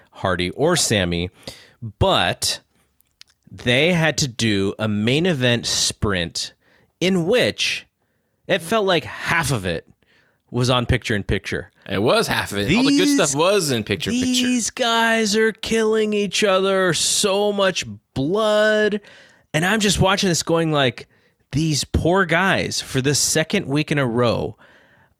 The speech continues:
Speaker 1: are destroying each other, and it's all on picture in picture when people are not paying attention or fast forwarding. These poor guys.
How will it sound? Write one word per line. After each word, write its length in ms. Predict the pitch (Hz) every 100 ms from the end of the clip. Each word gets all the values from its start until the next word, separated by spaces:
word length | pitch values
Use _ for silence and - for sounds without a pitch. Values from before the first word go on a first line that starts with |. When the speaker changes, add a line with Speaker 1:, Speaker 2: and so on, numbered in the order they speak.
| -
Speaker 1:
are 200 | 135 139
destroying 880 | 127 135 123 - - 147 156 160 147
each 260 | 123 110 -
other, 440 | 101 95 90 87 _ _ _ _ _ _ -
and 160 | 156
it's 160 | 165 -
all 200 | 135 135
on 120 | 127
picture 340 | 113 127 - 113
in 80 | 104
picture 360 | 117 - 110
when 140 | 101 95
people 280 | 117 117
are 80 | 104
not 280 | 104 127 123
paying 160 | 135 113
attention 420 | - 104 - 98
or 80 | 90
fast 300 | 98 87 -
forwarding. 420 | 92 87 87 107 _ _ _ -
These 180 | 285 269
poor 360 | - - 240 233
guys. 840 | 240 220 208 165 117 104 -